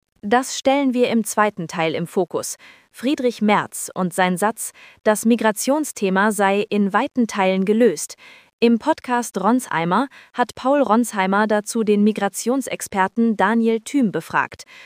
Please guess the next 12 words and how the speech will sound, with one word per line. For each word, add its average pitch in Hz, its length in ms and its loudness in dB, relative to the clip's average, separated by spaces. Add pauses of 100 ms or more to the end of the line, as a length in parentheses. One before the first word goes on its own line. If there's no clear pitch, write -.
(220)
Und 233 200 4
der 285 180 4
zeichnet 247 560 -4
ein 208 160 0
differenziertes 208 840 -2
Bild. 127 300 -6 (400)
Zwar 170 320 2
sind 185 200 0
die 185 200 -2
Asylantragszahlen 196 1300 0
seit 196 260 -2
zweitausenddreiundzwanzig 185 1400 -2